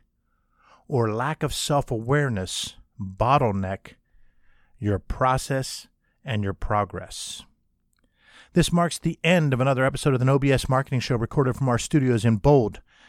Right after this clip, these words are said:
beautiful downtown Pittsburgh, Pennsylvania. Remember,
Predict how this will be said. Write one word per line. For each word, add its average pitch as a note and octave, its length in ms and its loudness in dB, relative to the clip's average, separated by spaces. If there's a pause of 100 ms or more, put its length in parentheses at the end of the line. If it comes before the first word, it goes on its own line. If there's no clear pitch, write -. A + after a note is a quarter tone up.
(120)
beautiful A#2 420 2
downtown B2 560 0
Pittsburgh, C#3 420 -4
Pennsylvania. A#2 680 -2 (420)
Remember, A#2 520 2